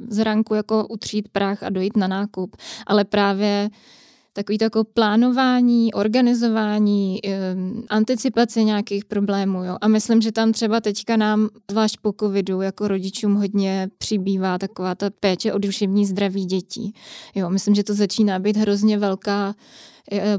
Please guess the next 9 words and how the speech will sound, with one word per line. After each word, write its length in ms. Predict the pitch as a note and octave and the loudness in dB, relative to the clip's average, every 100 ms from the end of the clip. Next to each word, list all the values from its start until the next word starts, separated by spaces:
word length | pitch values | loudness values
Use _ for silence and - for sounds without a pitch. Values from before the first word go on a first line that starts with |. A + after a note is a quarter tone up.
| G3 | 0
položka, 840 | G#3+ G#3 G#3 - G#3+ G#3+ G#3 G#3 G3+ G#3 - | 0 2 -2 -4 -2 0 0 -2 -2 -4 -8
eh, 60 | G3+ F#3+ F#3+ | -8 -6 -6
jako 260 | F#3+ G3+ G3+ | -6 -4 -2
na 140 | F3+ | -2
seznamu 460 | - G3+ F#3+ G3 G3 | -4 -4 0 2 0
v 80 | - | -2
uvozovkách 800 | G3+ G3+ F#3+ F#3 - F3+ F3+ - | -2 -2 -4 -8 -8 -8 -8 -8
těch 260 | G#3 - | -8 -8
úkolů 580 | F#3+ F#3 G3 F#3 F#3 - | -12 -6 -4 -2 -4 -10